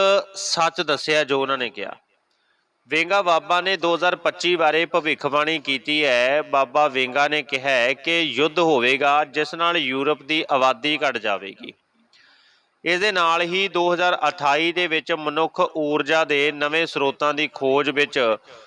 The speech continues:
ਵੀਨਸ ਤੱਕ ਪਹੁੰਚ ਜਾਵੇਗਾ। ਦੋ ਹਜ਼ਾਰ ਤੇਈ ਦੇ ਵਿੱਚ ਗਲੇਸ਼ੀਅਰ ਤੇਜ਼ੀ ਦੇ ਨਾਲ ਪਿਘਲਣੇ ਸ਼ੁਰੂ ਹੋ ਜਾਣਗੇ, ਜਿਸ ਕਾਰਨ ਸਮੁੰਦਰ ਦਾ ਪੱਧਰ ਕਾਫੀ ਵੱਧ ਜਾਏਗਾ। ਦੋ ਹਜ਼ਾਰ ਤਰਤਾਲੀ ਦੇ ਵਿੱਚ ਯੂਰਪ ਦੇ ਵਿੱਚ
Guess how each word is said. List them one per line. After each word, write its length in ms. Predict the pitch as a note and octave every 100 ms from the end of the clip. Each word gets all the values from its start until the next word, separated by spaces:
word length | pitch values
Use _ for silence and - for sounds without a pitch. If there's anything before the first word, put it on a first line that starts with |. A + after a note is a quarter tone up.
| _ -
ਵੀਨਸ 420 | B2 D#3 E3 F#3 D#3
ਤੱਕ 200 | D#3+ D3+
ਪਹੁੰਚ 360 | C3+ C3 C3
ਜਾਵੇਗਾ। 480 | A#2 A2 G2+ - - - _ _ _ _ _ _ _ _
ਦੋ 240 | B2 E3+ G3
ਹਜ਼ਾਰ 220 | G3+ G#3
ਤੇਈ 340 | G3 F#3 F#3
ਦੇ 140 | F#3 G3
ਵਿੱਚ 260 | F3 D3
ਗਲੇਸ਼ੀਅਰ 680 | F3+ D3 D3+ D#3 - F3+ F3
ਤੇਜ਼ੀ 440 | E3+ D#3+ D3 D3 E3
ਦੇ 120 | E3
ਨਾਲ 240 | D#3 D3+
ਪਿਘਲਣੇ 500 | - D3 C#3+ D#3 D#3
ਸ਼ੁਰੂ 300 | D3 C#3 D3+
ਹੋ 140 | D3 B2+
ਜਾਣਗੇ, 500 | C3+ C#3+ C#3 D#3 D#3
ਜਿਸ 220 | C#3 C#3+
ਕਾਰਨ 380 | D#3 D#3+ D#3+ E3
ਸਮੁੰਦਰ 520 | - C#3+ D3 D3 D#3+
ਦਾ 200 | D#3 D#3+
ਪੱਧਰ 460 | - G3+ G3 B3
ਕਾਫੀ 380 | - E3 C#3+ D#3
ਵੱਧ 220 | C#3+ C3+
ਜਾਏਗਾ। 500 | C3 B2 B2 A#2+ C#3 B2 - C#3 - _ _ _ _ _ _ _
ਦੋ 320 | A#2 D#3+ F3+ F3
ਹਜ਼ਾਰ 300 | F3 F3+ F#3
ਤਰਤਾਲੀ 600 | - D#3+ - D3+ D#3+ E3+
ਦੇ 120 | F3
ਵਿੱਚ 200 | E3+ D#3+
ਯੂਰਪ 440 | D#3 C#3 D#3 E3+
ਦੇ 200 | D3 E3
ਵਿੱਚ 280 | D#3 D3 -